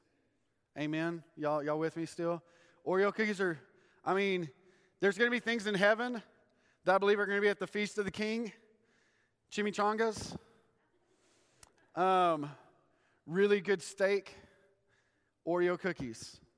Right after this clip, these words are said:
And if, and I believe heaven's really good, so he's also gonna mix it into Bluebell. So, uh, but Oreo cookies are great, unless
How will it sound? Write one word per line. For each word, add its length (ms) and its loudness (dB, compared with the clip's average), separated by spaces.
And 260 0
if, 180 0
and 160 2
I 80 4
believe 220 2
heaven's 340 0
really 200 2
good, 200 -2
so 140 -2
he's 120 -2
also 220 2
gonna 140 0
mix 260 -4
it 60 -4
into 180 -2
Bluebell. 540 -6
So, 320 6
uh, 260 6
but 220 8
Oreo 380 6
cookies 300 -2
are 60 2
great, 320 4
unless 1000 4